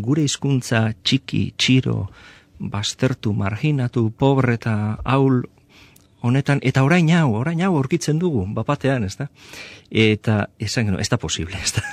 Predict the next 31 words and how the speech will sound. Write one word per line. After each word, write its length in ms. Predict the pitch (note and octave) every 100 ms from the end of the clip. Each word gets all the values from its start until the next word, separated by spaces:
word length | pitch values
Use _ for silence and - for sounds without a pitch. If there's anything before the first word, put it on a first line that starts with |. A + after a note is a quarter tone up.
| -
ez 140 | - -
da, 80 | - - -
euskaldunak 560 | C3+ C3+ F3 D3+ D#3 C3+
ezin 220 | B2+ C#3+ B2+
gara 160 | G2+ F#2
izan 300 | G#2 F2+ F2+
hain, 140 | F2+ - G2+
hain, 200 | G2 F#2
eh, 380 | F#2 F#2 F#2 F2 - _ - - -
suerte 300 | - A2 A2
honekoak, 480 | G2+ - F2+ G#2 -
kasu 280 | - F2+ F2
honetan, 320 | F2+ - D#2
ez 60 | D2
da? 60 | - - -
Eta 160 | - C3
orain 100 | C3
berehala 320 | C#3+ D3 G#2
pentsatu, 320 | F#2+ F#2 F#2
bueno, 220 | D#2 D#2
bueno, 80 | D#2 -
hau 160 | G2 G2
izan 240 | - G2
da 140 | A#2+ A#2 F2 E2+ F#2
halako 260 | G2+ G2
listoren 400 | G#2+ - A2 G2
bat, 280 | A2+ E3+ -
eh, 480 | F2+ F2 F2 A2 F2 -
falsifikatu 480 | F#2 A2 G2 E2+ D2+
duena. 240 | D#2 D2+ - - - -
Ze, 160 | -